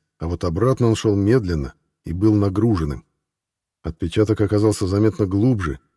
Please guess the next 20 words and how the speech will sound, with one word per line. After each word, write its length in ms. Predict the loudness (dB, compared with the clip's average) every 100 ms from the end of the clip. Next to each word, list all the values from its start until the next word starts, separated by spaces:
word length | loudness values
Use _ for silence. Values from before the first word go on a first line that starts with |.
| _
глина 380 | -6 -2 2 2
под 160 | 0 -2
подошвами 440 | 0 0 0 0
разъезжалась, 760 | 0 -2 -4 0 0 2 0 -4
и 60 |
отпечаток 500 | -6 -4 -4 -2 -4
чуть 200 | -6 -8
смазывался. 680 | -4 0 0 0 -4 -8 -16 _ _ _ _ _ _ _ _ _ _ -6
Криминалисты, 680 | -4 0 0 2 0 0
конечно, 380 | 0 2 0 -2
скажут 360 | -2 0 0 0
больше: 500 | 0 0 0 -6 -12 -6
и 100 | 0
рост 300 | 2 2 0
человека, 460 | 2 4 4 2
и 80 | -2
вес, 360 | 2 2 2 -2
и 60 | -6
дефекты 460 | -4 -2 -2 0
обуви, 400 | 2 4 4 0